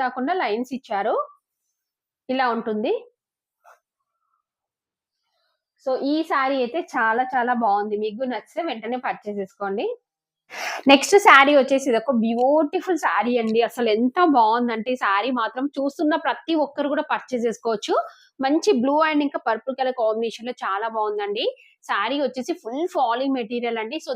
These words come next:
దీనిపైన ఇలా మనకి మిడిల్ పార్ట్ అంతా కూడా all over డిజైన్ ఇచ్చారు. అలానే ఇక్కడ జరీతోని లైన్స్ చూస్తున్నారు కదా, శారీ అంతా కూడా ఇలానే వస్తుంది. ఇది ఓపెన్ చేసి చూపిస్తాను మీకు. శారీ వచ్చేసి ఇలా ఉంటుందండి.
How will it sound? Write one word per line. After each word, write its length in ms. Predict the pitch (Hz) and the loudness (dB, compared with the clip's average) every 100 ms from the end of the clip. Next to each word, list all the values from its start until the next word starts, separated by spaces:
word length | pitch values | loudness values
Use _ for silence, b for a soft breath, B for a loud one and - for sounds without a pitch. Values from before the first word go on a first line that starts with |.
| 208 | -4
దీనిపైన 440 | 240 269 262 240 285 | -6 -6 -6 -6 -4
ఇలా 120 | 240 226 | -6 -6
మనకి 220 | 220 - 285 | -6 -4 -2
మిడిల్ 200 | 233 240 - | -2 -6 -6
పార్ట్ 180 | 262 247 | -6 -6
అంతా 180 | 220 240 | -6 -4
కూడా 120 | 254 233 | -4 -2
all 140 | 202 208 | -2 -2
over 120 | 214 208 | -2 -4
డిజైన్ 320 | 202 214 214 | -4 -4 -6
ఇచ్చారు. 360 | 202 226 208 339 605 b b 233 | -8 -6 -4 -4 -6 b b -4
అలానే 260 | 233 254 320 | -2 -2 -4
ఇక్కడ 220 | 294 262 240 | -4 -4 -2
జరీతోని 460 | 220 247 240 277 269 | -4 -4 -6 -6 -4
లైన్స్ 260 | 220 220 277 | -4 -6 -6
చూస్తున్నారు 400 | 311 262 285 254 247 | -10 -10 -8 -6 -4
కదా, 140 | 302 359 | -4 -4
శారీ 280 | 254 220 247 240 | -4 -2 -4 -6
అంతా 180 | 233 247 | -4 -4
కూడా 100 | 247 | -4
ఇలానే 260 | 220 208 220 214 | -4 -4 -4 -6
వస్తుంది. 420 | - 220 202 349 640 _ _ _ _ _ _ _ _ | -8 -6 -2 -2 -2 _ _ _ _ _ _ _ _
ఇది 200 | 214 226 220 | -8 -4 -4
ఓపెన్ 280 | 214 233 247 | -4 -4 -4
చేసి 160 | 254 240 | -6 -10
చూపిస్తాను 480 | 202 214 - 196 202 | -10 -10 -8 -4 -4
మీకు. 240 | 185 262 466 - _ _ _ _ _ _ _ _ _ _ _ _ _ _ _ _ - | -4 -4 -4 -6 _ _ _ _ _ _ _ _ _ _ _ _ _ _ _ _ -6
శారీ 280 | 269 233 294 277 | -2 0 0 -2
వచ్చేసి 340 | 277 269 339 453 254 | -2 -4 -2 -2 -2
ఇలా 160 | 247 233 226 | -2 0 -2
ఉంటుందండి. 580 | 214 226 208 196 214 | -2 -2 -2 -2 -2